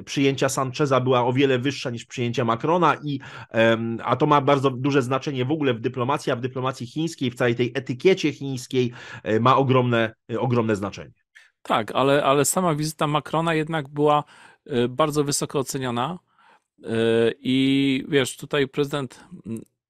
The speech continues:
Speaker 2: Sanchez i Hiszpania w ogóle, no to, no to wiadomo, że Hiszpania jest mocno pod butem amerykańskim. Jest taki, wiesz, system aegis, e, system, e,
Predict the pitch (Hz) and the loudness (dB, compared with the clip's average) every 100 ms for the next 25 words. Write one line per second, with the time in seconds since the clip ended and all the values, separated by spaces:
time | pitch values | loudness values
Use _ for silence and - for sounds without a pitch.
0 | _ - 139 147 - 107 113 - _ - | _ -2 0 0 0 -2 -2 -6 _ -20
1 | - _ _ - 107 - 123 - 147 160 | -20 _ _ -14 -10 -6 -6 -2 -2 -2
2 | 113 104 101 107 101 110 120 - 117 117 | -2 -4 -4 -4 -6 -4 -4 -2 -6 -4
3 | 117 120 143 131 120 117 - 131 139 143 | -4 -2 -2 -4 -4 -8 -4 -2 -2 -2
4 | 131 - 120 143 - 135 120 123 135 139 | -2 -2 -4 -4 -4 -8 -10 -10 -6 -6
5 | 131 123 120 139 127 - - 101 104 - | -4 -4 -4 -4 -4 -6 -8 -8 -6 -8
6 | 110 120 - - 117 110 98 - - - | -10 -10 -12 -10 -2 -2 -2 -10 -20 -18
7 | - 131 - 120 - 175 135 110 104 - | -10 -8 -4 -4 -4 -4 -4 -4 -4 -6
8 | - 95 101 98 92 - - 123 110 110 | -8 -4 0 2 0 -2 -2 -2 -4 -8
9 | - - _ _ | -16 -20 _ _